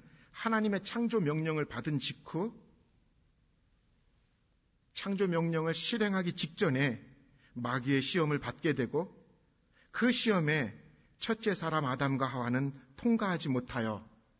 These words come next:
결국 에덴 동산을 잃게 되고 하나님을 떠나 죄 가운데 빠지게 되는 원죄의 굴레를 쓰고 살아가는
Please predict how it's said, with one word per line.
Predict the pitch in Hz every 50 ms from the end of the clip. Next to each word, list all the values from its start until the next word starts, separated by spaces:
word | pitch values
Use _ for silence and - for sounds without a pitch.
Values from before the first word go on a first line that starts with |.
| _ _ _ _ _ _ _ _ _ _ _
결국 | - 175 185 185 202 180 - - - -
에덴 | 143 147 151 175 196 196 190
동산을 | 180 180 175 165 180 180 175 165 143
잃게 | 143 151 143 - 175 -
되고 | - 143 135 - 175 196 - - - - _ _ _ _ - _
하나님을 | - - 202 208 208 208 214 202 202 202
떠나 | 202 170 156 143 139 120 107 - - - - - -
죄 | - 160 175 170 165
가운데 | 196 185 180 185 185 170 170 165 156 139 -
빠지게 | - 175 190 196 190 202 175 175 143
되는 | 143 127 117 117 107 101 - - - - - - _ _ _ _ _ - -
원죄의 | - 131 139 175 190 196 190 190 185 165 165 165 170 165 151 127 113 - - - -
굴레를 | - - 156 170 180 190 196 196 185 180
쓰고 | 170 - - 160 120 147 156 185 208 202 - - -
살아가는 | - - - 220 220 220 220 170 139 120 135 - 117 98